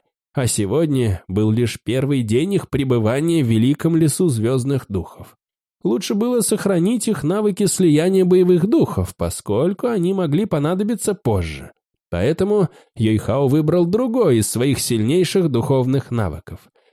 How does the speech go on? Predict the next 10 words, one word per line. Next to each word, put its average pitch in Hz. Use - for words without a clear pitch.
Это 196
был 175
духовный 175
навык, 180
который 156
он 151
едва 151
способен 190
использовать 165
теперь, -